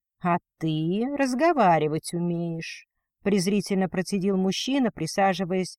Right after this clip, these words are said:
на стол, за которым работала девушка, отчего драконица почувствовала себя загнанной в угол. «Кто вы?» взволнованно повторила Лузария, чувствуя негативные эмоции мужчины, сочетающиеся с похотливыми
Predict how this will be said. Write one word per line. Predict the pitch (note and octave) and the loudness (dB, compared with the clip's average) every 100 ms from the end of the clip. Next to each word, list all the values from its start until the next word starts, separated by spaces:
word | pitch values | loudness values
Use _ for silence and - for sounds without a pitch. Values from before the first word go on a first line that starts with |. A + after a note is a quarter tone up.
| _ | _
на | F#3 F#3+ | 0 0
стол, | - - F#3 D3+ C3 - _ _ - | -2 -4 0 0 -2 -10 _ _ -6
за | D#3+ F#3 | -4 0
которым | F#3+ A3 G#3+ F#3 | 0 2 2 2
работала | F3 D#3+ D3+ F#3+ F#3 | 0 0 -2 -2 -2
девушка, | D#3 E3 C3 C3+ - - _ _ | 0 -2 -4 -10 -16 -20 _ _
отчего | F3+ - A#3 G#3+ | -4 -2 0 0
драконица | F#3+ G3+ - C4 B3+ G3+ - D#3+ | 2 0 0 0 2 0 -6 -6
почувствовала | D#3+ - A3 G#3 - G3 F3+ F3 | -6 -4 -4 -4 -4 -2 0 -2
себя | - F#3 E3 E3+ | -4 -4 -2 -2
загнанной | E3+ E3 E3 E3 E3 | -2 -2 -2 -2 -2
в | D3+ | -4
угол. | D#3+ B2+ B2 - _ _ _ _ | -6 -8 -12 -18 _ _ _ _
«Кто | - - - D#4 D#3+ | -18 -6 2 2 2
вы?» | C#3 - _ _ _ | -4 -16 _ _ _
взволнованно | - D#3+ F#3 G3+ G#3 G3 F3+ F3 | -6 0 2 4 2 2 0 -2
повторила | F3 - F#3+ G3+ F#3+ | -4 0 0 2 0
Лузария, | F3+ F#3+ F#3 C4+ C#4 G3 | 0 0 0 2 2 0
чувствуя | - - A3 - G3+ | -4 -6 -6 -4 -2
негативные | G3+ F#3+ G3 - A3 G3 G3+ - | 0 2 0 0 -2 -2 -2 0
эмоции | G3+ G3+ - G3+ | 0 0 -2 -2
мужчины, | G3 G3+ - C4+ C4+ F#3 - _ _ _ | 0 -2 -2 -2 0 -2 -6 _ _ _
сочетающиеся | - A3 G3+ G3+ A3+ A3+ A3 G#3 - G#3 G3 - G#3+ G3 _ | -6 -4 -2 -2 2 4 2 -2 -4 -4 -4 -4 -6 -8 _
с | - | -6
похотливыми | - G3+ G#3+ A3 A3 G3+ G#3 G#3 | -4 0 0 2 0 2 2 0